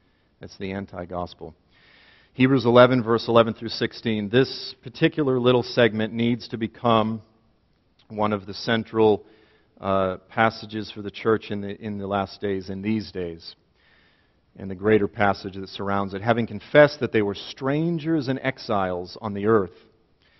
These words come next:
For those who say such things, those that say that they're strangers, they make it clear that they are seeking, that they are looking, that they are yearning, they are groaning for a country of their own, a different one, other than the one that we're living in now,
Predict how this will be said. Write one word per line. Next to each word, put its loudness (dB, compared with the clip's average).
For -10
those 6
who -6
say 2
such 0
things, -10
those 2
that -8
say 2
that 0
they're -2
strangers, -6
they 0
make 2
it 0
clear 6
that -6
they 0
are 0
seeking, -4
that -10
they 0
are 2
looking, 0
that -8
they -2
are 0
yearning, 2
they -4
are -4
groaning 2
for -2
a -2
country -4
of -4
their 0
own, -6
a -14
different -8
one, -12
other 0
than -4
the -4
one -2
that -8
we're -10
living -6
in -12
now, -10